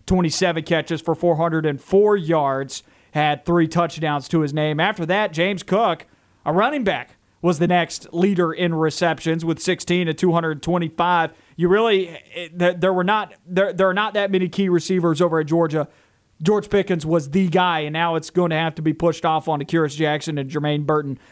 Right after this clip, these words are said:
both of which have not emerged yet as touchdown,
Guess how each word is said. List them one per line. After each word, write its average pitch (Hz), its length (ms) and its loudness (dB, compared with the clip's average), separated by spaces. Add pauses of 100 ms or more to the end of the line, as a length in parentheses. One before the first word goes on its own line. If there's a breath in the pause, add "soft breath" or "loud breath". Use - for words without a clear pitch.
both 185 200 2
of 175 100 0
which 170 220 0
have 156 180 -2
not 170 280 0
emerged 160 720 -2 (240 soft breath)
yet 170 320 0
as 156 380 0
touchdown, 165 840 0